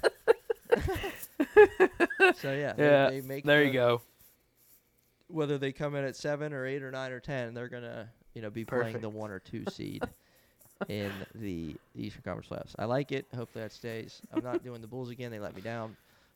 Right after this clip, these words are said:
Speaker 2: The other one I would say, like, if I had anything,
Speaker 1: Yeah.
Speaker 2: you know, again, in this conversation of standings, again, like, the Cavs are another team I'm big on. I'm just trying to figure out what would be bold,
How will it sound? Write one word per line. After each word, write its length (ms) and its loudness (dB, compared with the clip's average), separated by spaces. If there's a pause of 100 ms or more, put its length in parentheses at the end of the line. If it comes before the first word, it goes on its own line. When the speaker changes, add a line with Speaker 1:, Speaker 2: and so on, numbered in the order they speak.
Speaker 2:
The 100 -2
other 200 -2
one 120 -4
I 100 0
would 260 -6
say, 140 -6
like, 160 -2
if 140 -6
I 100 -4
had 480 -4
anything, 640 -4
Speaker 1:
Yeah. 40 -16
Speaker 2:
you 60 -10
know, 220 -6
again, 360 -12 (240)
in 120 -12
this 320 -14 (920)
conversation 760 -8
of 100 -14
standings, 800 -10 (640)
again, 320 -4
like, 200 -10
the 100 -8
Cavs 380 -6
are 100 -4
another 220 -8
team 220 -12
I'm 120 -10
big 220 -4
on. 160 -2
I'm 100 -6
just 140 -10
trying 240 -4
to 60 -6
figure 280 -8
out 120 -4
what 120 -6
would 120 -8
be 120 -8
bold, 500 -2